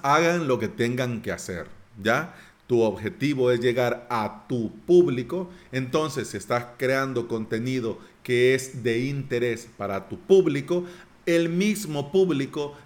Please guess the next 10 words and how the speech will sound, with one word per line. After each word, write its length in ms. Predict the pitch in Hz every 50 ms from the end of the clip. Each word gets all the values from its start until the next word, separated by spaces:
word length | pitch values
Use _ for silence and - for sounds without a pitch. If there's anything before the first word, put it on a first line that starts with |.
| - -
te 120 | 147 135
va 280 | 131 135 143 160 - -
a 140 | 151 147 139
diferenciar 840 | 131 139 131 - 135 123 117 117 110 104 - - 120 117 120 120
de 80 | 120 117
los 180 | 110 107 98
demás. 400 | 87 92 80 78 73 73 - - - - - - -
Así 240 | 120 117 - - 151
de 140 | 151 151
simple, 480 | 151 - 202 214 196 208 208 190 196